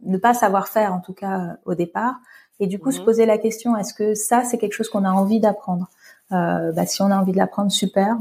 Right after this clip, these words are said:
Speaker 1: On peut suivre des tas de formations aujourd'hui, euh, que ce soit en ligne, euh, ou en direct.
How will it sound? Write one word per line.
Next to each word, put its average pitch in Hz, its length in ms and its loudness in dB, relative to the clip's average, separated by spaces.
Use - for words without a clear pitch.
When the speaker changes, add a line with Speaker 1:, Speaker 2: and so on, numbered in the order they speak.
Speaker 1:
On 180 140 2
peut 185 140 -8
suivre 185 400 0
des 180 160 0
tas 214 140 0
de 214 60 -4
formations 196 520 -2
aujourd'hui, 185 480 0
euh, 165 80 0
que - 80 -12
ce - 100 -16
soit 180 180 -2
en 180 60 4
ligne, 185 580 2
euh, 165 380 -2
ou 185 160 4
en 180 60 6
direct. 190 420 4